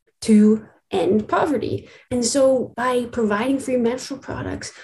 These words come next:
we're helping our youth have an opportunity to break the cycle of poverty.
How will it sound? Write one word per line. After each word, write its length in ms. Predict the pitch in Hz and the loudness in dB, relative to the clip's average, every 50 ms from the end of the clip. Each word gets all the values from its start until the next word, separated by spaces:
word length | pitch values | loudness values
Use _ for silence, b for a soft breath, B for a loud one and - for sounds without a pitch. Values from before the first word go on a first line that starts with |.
| B B B B | B B B B
we're 120 | 240 240 | -2 -2
helping 560 | 226 226 254 254 254 254 269 269 262 269 - - | 0 2 2 2 2 2 2 2 2 2 2 4
our 100 | 226 233 | 4 6
youth 480 | 220 214 269 294 285 285 - - - _ _ | 6 8 6 6 6 4 0 -4 -12 _ _
have 320 | - - - 233 240 247 269 | -10 -4 0 0 0 2 2
an 220 | 254 240 - - | 2 2 2 0
opportunity 680 | - 214 214 - 214 - - 220 214 220 240 233 214 214 | -2 -4 -4 -4 -6 -2 2 4 6 6 6 4 2 2
to 320 | - 214 220 220 - - - | 2 0 0 0 0 0 2
break 180 | 214 208 208 | 2 2 2
the 60 | - - | 0 -4
cycle 340 | - - - - - 226 | -6 -4 -4 -6 -6 -8
of 60 | 214 220 | -8 -6
poverty. 500 | - 214 208 214 240 247 214 196 - | -2 -2 -2 0 0 0 -2 -2 -4